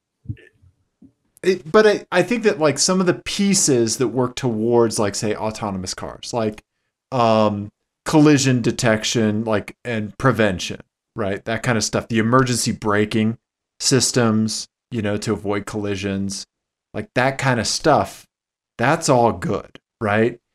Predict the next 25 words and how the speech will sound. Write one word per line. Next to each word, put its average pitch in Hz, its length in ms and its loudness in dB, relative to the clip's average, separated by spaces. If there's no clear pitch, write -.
And 127 140 -2
it 127 120 -6
solves 147 580 4
the, 139 200 -2
it, 160 160 -8
it, 165 320 2
it 151 240 -2
works 165 380 2
towards 127 600 0
solving 120 500 2
a 107 60 2
distracted 104 720 -4
driver 104 480 -2
problem, 147 720 0
right? 139 380 0
Or 113 320 0
a 117 180 -4
reaction 107 640 -2
time 120 400 0
of 117 100 -4
a 120 60 -4
driver 117 400 0
problem, 123 640 -2
right? 127 360 -2
Like, 113 180 -6